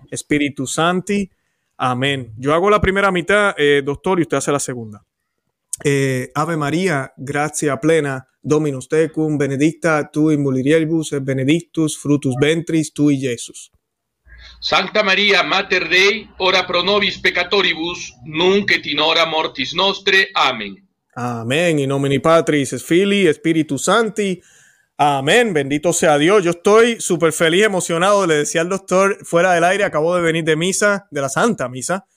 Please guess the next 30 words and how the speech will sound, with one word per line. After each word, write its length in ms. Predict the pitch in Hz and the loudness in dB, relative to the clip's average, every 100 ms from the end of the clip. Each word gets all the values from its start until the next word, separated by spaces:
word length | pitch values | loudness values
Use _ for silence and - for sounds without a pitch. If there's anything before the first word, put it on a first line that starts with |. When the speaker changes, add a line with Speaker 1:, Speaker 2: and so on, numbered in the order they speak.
| _ _ - | _ _ -14
Speaker 1:
el 100 | 127 | -4
sacrificio 500 | 139 131 135 139 170 | -4 -2 -4 0 2
de 60 | |
la 100 | 151 | 2
misa, 280 | 151 180 170 | 0 -2 -2
misa 280 | 156 165 175 | -2 -2 -2
tradicional, 640 | 156 151 143 143 139 170 | 2 2 0 -4 -2 -2
gracias 340 | 202 156 156 143 | -2 -6 -6 -8
a 120 | 131 | -4
Dios, 260 | 151 202 190 | -2 -2 -2
en 100 | 143 | -6
latín, 480 | 127 143 196 214 | -8 -4 -2 -2
con 200 | 190 139 | -2 -2
todo 400 | 120 175 196 196 | 2 2 4 4
lo, 240 | 185 165 147 _ _ - | 4 2 0 _ _ -6
lo, 260 | 143 151 | 0 0
los 160 | 147 139 | 0 -2
power, 480 | - 185 202 170 139 | 4 6 6 4 0
como 200 | 156 147 | -4 -2
dicen 220 | 151 180 | 0 0
acá, 320 | 160 147 165 | 0 0 0
con 180 | 151 143 | -2 -8
todas 320 | - 160 175 | -8 -6 -4
las 120 | 175 170 | -4 -6
cosas, 260 | 175 185 | -8 -6
así 140 | 170 - | -6 -8
que 80 | 147 | -10
estoy 180 | 156 | -8
muy 120 | 151 175 | -8 -4
contento. 580 | 175 156 147 135 127 | -4 -2 -2 -2 -8